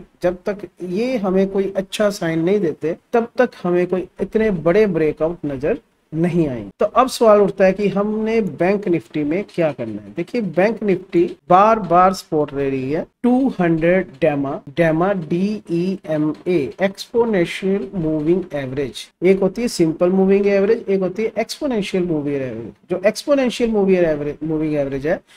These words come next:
वो है थ्री सिक्स वन एट फ़ोर, यहाँ से बार बार सपोर्ट ले रही है। अगर ये कल इसने इसे तोड़ा और थ्री सिक्स ज़ीरो डबल सिक्स के नीचे गया और हमें confirmation मिल गई फिफ्टी minute कैंडल की closing की,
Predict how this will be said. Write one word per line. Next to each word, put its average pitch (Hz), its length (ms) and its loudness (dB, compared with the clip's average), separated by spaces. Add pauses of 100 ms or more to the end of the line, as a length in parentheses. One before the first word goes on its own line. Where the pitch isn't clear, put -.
(200)
वो 175 120 6
है 202 200 6
थ्री 220 320 0
सिक्स 208 360 -4
वन 175 300 2 (120)
एट 151 220 -6
फ़ोर, 139 320 -6 (420)
यहाँ 196 320 4
से 247 140 -2
बार 170 360 2
बार 170 240 2
सपोर्ट 135 380 -10
ले 123 60 -10
रही 107 200 -12
है। - 160 -14
अगर 240 260 2
ये 208 200 0
कल 208 360 2
इसने 180 280 -2
इसे 175 180 -4
तोड़ा 175 440 2 (160)
और 190 200 2
थ्री 254 260 0
सिक्स - 360 -4 (220)
ज़ीरो 196 300 6
डबल 185 320 4
सिक्स 190 340 -2
के 185 200 0
नीचे 175 460 2 (140)
गया 151 360 0 (440)
और 175 120 2
हमें 180 260 0
confirmation 208 680 2
मिल 185 120 2
गई 175 160 2
फिफ्टी 175 320 -6
minute 156 240 -2
कैंडल 143 240 -4
की 147 120 -10
closing 135 420 -6
की, 185 120 -2